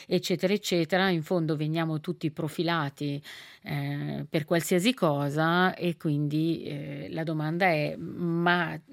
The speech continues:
se usiamo innocentemente tutti questi servizi,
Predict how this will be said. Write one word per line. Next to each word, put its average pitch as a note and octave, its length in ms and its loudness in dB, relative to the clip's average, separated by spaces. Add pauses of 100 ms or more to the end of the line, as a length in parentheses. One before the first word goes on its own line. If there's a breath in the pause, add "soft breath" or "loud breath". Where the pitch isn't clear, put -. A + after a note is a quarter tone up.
(100)
se - 420 -2
usiamo F3 340 0
innocentemente F3 680 0
tutti - 220 -8
questi F3 300 -4
servizi, F#3+ 760 0